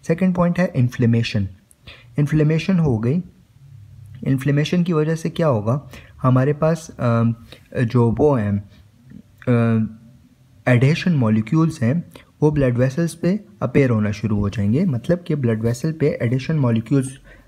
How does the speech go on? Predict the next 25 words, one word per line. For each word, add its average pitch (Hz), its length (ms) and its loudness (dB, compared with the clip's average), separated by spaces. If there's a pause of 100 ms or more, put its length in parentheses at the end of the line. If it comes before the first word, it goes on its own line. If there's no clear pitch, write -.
(200)
कम 117 240 2
बाइंड 123 240 4
होना 101 220 0
शुरू 101 220 -6
हो 98 140 -4
जाएंगे। 101 300 -4 (460)
जब 147 140 0
ब्लड 147 200 0
वेसल 165 280 0
पे 160 160 0
एडहेशन 139 440 -4
मॉलिक्यूल्स 147 580 -6
बाइंड 143 240 -4
होना 110 180 -4
शुरू 110 240 -6
हो 104 140 -8
जाते 107 320 -8
हैं 170 80 -4 (380)
तो - 140 -12
उसकी 185 220 -2
वजह 160 200 0
से 160 140 -8
क्या 170 160 0
होता 127 280 4
है, 180 180 0